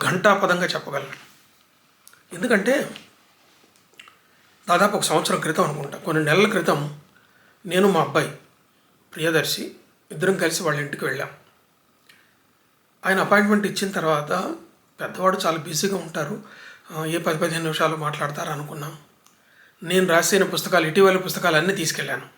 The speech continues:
తీసుకెళ్ళి ఒక లోపలికి పోగానే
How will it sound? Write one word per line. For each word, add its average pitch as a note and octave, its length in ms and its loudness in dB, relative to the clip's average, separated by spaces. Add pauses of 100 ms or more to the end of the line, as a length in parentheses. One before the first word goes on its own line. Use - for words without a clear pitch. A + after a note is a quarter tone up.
(460)
తీసుకెళ్ళి F3+ 560 -6 (640)
ఒక - 180 -2
లోపలికి F3 540 4
పోగానే F#3 560 2